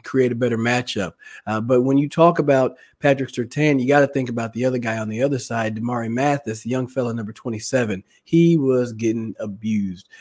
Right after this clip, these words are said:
in that game against the Raiders. It, basically, Jakobi Meyers had a career day, uh, by being able to eat off of, uh, his plate. And then Davante got some work, and then just everybody would attack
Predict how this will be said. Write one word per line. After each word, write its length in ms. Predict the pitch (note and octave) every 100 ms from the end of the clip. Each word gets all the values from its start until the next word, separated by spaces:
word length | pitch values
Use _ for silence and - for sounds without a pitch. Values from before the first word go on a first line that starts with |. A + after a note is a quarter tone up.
| -
in 160 | - A2+
that 180 | G#2+ G2+
game 300 | A2 A2 A2
against 300 | G#2 - -
the 80 | A2+
Raiders. 440 | C3+ C3+ C3 B2 - -
It, 320 | A2 A2+ D#3+
basically, 440 | D#3 E3+ E3 D#3 C#3+
Jakobi 420 | C3 - D3 C#3+
Meyers 400 | C3+ D3 D3+ D3
had 120 | C#3+
a 60 | B2
career 400 | - A#2+ B2 A#2+
day, 380 | A#2 A2+ A#2 - - -
uh, 140 | G#2 C3
by 240 | B2 A2+ D3+
being 220 | C#3 C3+
able 180 | C3 B2
to 100 | B2 -
eat 200 | D3 _ -
off 200 | B2 -
of, 180 | A2+ _ _ _
uh, 100 | A#2+
his 240 | G#2+ C3 A#2
plate. 420 | _ C3 B2+ - - -
And 120 | C3
then 180 | C3+ B2+
Davante 520 | A#2 C#3+ D#3 D3+ C#3
got 220 | C#3 C3+
some 220 | - C#3
work, 280 | C#3 C3+ C3+
and 100 | C3+
then 120 | C3+
just 240 | D3 E3 _ _ _
everybody 520 | E3 G#3+ G3+ F#3 F3
would 220 | E3 D3 -
attack 420 | C3+ E3 D3